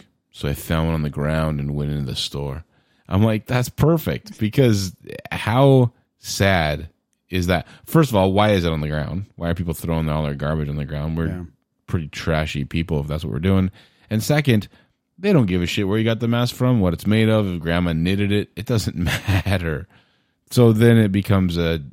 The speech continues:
Speaker 1: you know, do as I say, not as a, no, no. And then I, the first early on in this, I heard the argument that, "Well, my, my surgeon must wear a mask to protect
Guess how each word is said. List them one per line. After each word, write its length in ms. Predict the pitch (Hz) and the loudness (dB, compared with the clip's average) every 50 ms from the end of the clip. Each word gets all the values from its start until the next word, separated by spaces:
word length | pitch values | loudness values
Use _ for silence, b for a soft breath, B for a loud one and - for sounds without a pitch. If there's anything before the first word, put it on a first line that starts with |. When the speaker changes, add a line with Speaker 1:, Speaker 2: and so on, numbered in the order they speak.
| _ _ | _ _
Speaker 1:
you 100 | 78 82 | -8 -6
know, 200 | 80 80 80 80 | -4 -2 -2 -4
do 240 | 78 82 87 87 85 | -4 -4 -2 -2 -2
as 80 | 85 | -2
I 100 | 85 80 | -2 -4
say, 400 | 76 - - - 85 78 78 76 | -4 -6 -6 -4 -4 -2 -2 -2
not 260 | 76 76 78 78 78 78 | -4 -4 -4 -4 -4 -4
as 200 | 78 73 78 85 | -6 -6 -8 -8
a, 240 | 78 71 85 - - | -8 -10 -10 -12 -14
no, 300 | 52 52 58 67 87 92 | -18 -18 -12 -10 -10 -8
no. 240 | 69 101 107 107 92 - B B B B - | -4 -4 -4 -4 -4 -6 B B B B -2
And 120 | 131 147 | 2 4
then 120 | 156 156 151 | 4 4 4
I, 240 | 143 135 117 - - - | 4 4 2 0 -4 -4
the 140 | 87 104 104 | -4 -4 -4
first 380 | - - - 151 151 135 - - | -2 2 4 4 4 4 2 0
early 220 | 113 120 113 110 | 0 2 4 4
on 220 | 104 101 101 98 | 4 2 2 2
in 40 | 92 | 2
this, 200 | 87 85 80 80 | 0 0 0 0
I 100 | 85 82 | 0 0
heard 160 | 82 85 87 | 0 0 0
the 80 | 82 78 | -2 -2
argument 480 | - 73 87 82 85 85 85 80 73 76 | -2 -4 -4 -2 -2 -2 -2 -2 -2 -2
that, 240 | 85 78 69 - _ _ _ _ _ _ _ _ _ _ _ _ | -4 -4 -4 -6 _ _ _ _ _ _ _ _ _ _ _ _
"Well, 180 | 117 113 113 107 | 4 6 6 6
my, 260 | 110 107 101 98 92 - | 6 6 4 4 2 -2
my 140 | - 95 107 | -4 -4 -4
surgeon 440 | 104 - - 143 147 147 139 117 110 | -2 0 2 2 4 4 4 4 4
must 220 | 110 107 101 - | 4 2 2 2
wear 160 | 120 117 110 110 | 2 2 4 4
a 40 | |
mask 340 | 107 110 110 107 107 - - | 4 4 4 2 0 -2 -4
to 60 | - | -6
protect 460 | - 101 95 - - 113 107 - - | -6 -6 -2 0 0 0 0 -2 -8